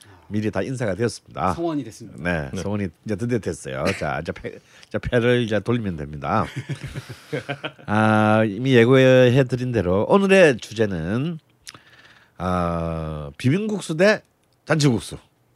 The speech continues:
Speaker 1: 잔치국수 대 비빔국수.
Speaker 2: 음.
Speaker 1: 야, 이것도 영원한 갈등의, 예, 주제입니다.
Speaker 2: 음.
Speaker 1: 아. 그러니까 국수를 파는 곳에 가면
Speaker 2: 음.
Speaker 1: 꼭 이 두 개를 같이 팔아요.
Speaker 2: 맞아요.
Speaker 1: 또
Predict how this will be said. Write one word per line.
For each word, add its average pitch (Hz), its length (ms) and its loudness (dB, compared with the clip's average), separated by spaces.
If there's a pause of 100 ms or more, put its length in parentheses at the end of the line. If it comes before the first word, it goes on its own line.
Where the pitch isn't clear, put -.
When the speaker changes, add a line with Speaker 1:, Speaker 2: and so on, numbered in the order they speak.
Speaker 1:
잔치국수 131 800 -4
대 143 180 2 (240)
비빔국수. - 640 -10
Speaker 2:
음. 82 360 -12 (640)
Speaker 1:
야, 92 220 2
이것도 170 340 4
영원한 127 480 0 (300)
갈등의, 95 580 -8 (180)
예, 78 200 -8
주제입니다. 98 560 -8
Speaker 2:
음. 123 200 -12
Speaker 1:
아. 71 360 -8 (1300)
그러니까 185 280 4
국수를 196 360 -4
파는 208 200 -4
곳에 160 220 2
가면 143 380 2 (220)
Speaker 2:
음. 95 160 -20 (100)
Speaker 1:
꼭 208 180 8
이 220 80 2
두 131 140 -2
개를 160 180 6
같이 165 220 -2
팔아요. 196 420 6
Speaker 2:
맞아요. 120 180 -8
Speaker 1:
또 107 260 6